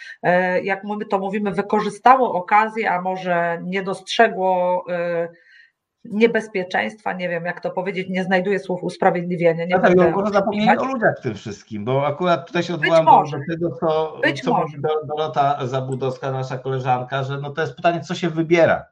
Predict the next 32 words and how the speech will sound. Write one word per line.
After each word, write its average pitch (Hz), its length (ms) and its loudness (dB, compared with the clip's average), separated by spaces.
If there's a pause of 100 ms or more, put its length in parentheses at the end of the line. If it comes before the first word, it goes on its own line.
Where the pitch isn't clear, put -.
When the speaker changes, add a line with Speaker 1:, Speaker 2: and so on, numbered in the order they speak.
(720)
Speaker 2:
Czy - 120 -6
Speaker 1:
Mhm. 127 160 0
Speaker 2:
wybieram 139 440 6
swoją 156 380 0
karierę 143 400 2
i 135 40 -2
to, 139 120 -4
że 127 80 -4
byłoby 131 340 0
dobrze, 127 300 0
wygodnie, 123 760 -2 (500)
czy 143 120 -6
wybieram 151 440 4
to, 160 240 4
żeby 139 220 -4
ludzie 151 220 -4
mogli 147 400 -2
realizować 139 500 2
w - 60 -16
sposób 135 340 -8
bezpieczny 135 480 -6
swoje 131 280 -4
prawo 120 300 0
do 113 100 -4
sądu? 95 460 -8 (600)
I 113 80 -12
to 143 100 -4
bym 147 140 -4
chciał 147 180 2
bardzo 143 240 2
mocno 143 280 -6
podkreślić. 139 800 -6